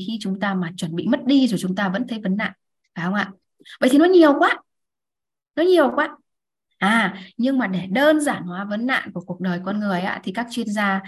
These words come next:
đã giúp chúng ta làm rõ rằng là chúng ta chỉ có bốn vấn nạn chính thôi.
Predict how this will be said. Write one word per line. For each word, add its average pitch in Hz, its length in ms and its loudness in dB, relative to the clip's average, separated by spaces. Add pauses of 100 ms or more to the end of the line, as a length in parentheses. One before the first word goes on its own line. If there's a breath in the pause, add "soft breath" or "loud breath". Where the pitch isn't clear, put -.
(220 loud breath)
đã 208 180 -2
giúp 349 220 0
chúng 226 240 -4
ta 240 360 0 (840)
làm 190 240 0
rõ 302 240 -4
rằng 214 200 -6
là 170 160 -6
chúng 185 200 -8
ta 190 140 -8
chỉ - 160 -10
có - 220 -14
bốn 226 300 2
vấn 262 140 0
nạn 269 220 -2
chính 208 260 0
thôi. 254 140 -2